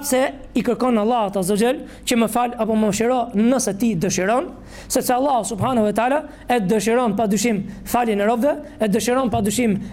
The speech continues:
mëshirën ndaj robëve, por se robët duhet të bëjnë sebepet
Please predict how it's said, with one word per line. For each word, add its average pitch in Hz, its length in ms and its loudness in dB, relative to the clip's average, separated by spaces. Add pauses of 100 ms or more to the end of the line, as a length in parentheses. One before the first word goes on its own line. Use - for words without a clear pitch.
mëshirën 220 400 2
ndaj 202 220 2
robëve, 294 240 0 (280)
por 208 140 0
se 196 160 2
robët 220 400 -2
duhet 180 240 0
të 185 160 0
bëjnë 247 320 -2
sebepet 226 580 0